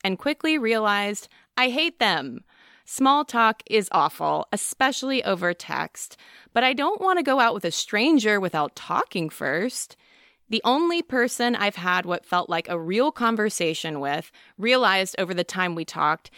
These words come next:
that she had a lot of healing to do after her previous relationship and wasn't actually ready for anything new yet.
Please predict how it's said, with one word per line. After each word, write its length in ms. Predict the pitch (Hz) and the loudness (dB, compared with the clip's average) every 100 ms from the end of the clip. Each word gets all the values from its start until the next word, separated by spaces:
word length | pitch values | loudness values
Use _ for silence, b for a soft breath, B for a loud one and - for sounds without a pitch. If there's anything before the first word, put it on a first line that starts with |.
| B - | B -8
that 100 | 196 | -4
she 140 | 220 | -2
had 120 | 202 | 0
a 80 | 170 | 0
lot 280 | 160 156 220 | 2 2 2
of 100 | 320 | 0
healing 360 | 277 254 254 254 | -2 0 0 -2
to 100 | 247 | -2
do 340 | 240 240 240 - | -2 0 0 0
after 280 | 180 - 156 | -4 -6 -8
her 120 | - | -8
previous 580 | - 247 254 247 240 - | -8 -4 -2 -2 -2 -2
relationship 840 | 196 185 - 185 - 180 180 - B B - | -2 -2 -4 -6 -4 -2 -2 -4 B B -2
and 160 | 302 | 2
wasn't 280 | 339 330 339 | 2 2 0
actually 480 | 330 - 339 339 339 | 0 -2 -4 -2 0
ready 300 | 302 320 285 | 2 2 2
for 140 | - | 0
anything 460 | 165 160 156 160 131 | -2 -2 -4 -4 -4
new 140 | 131 | -6
yet. 300 | 113 90 65 | -4 -4 -4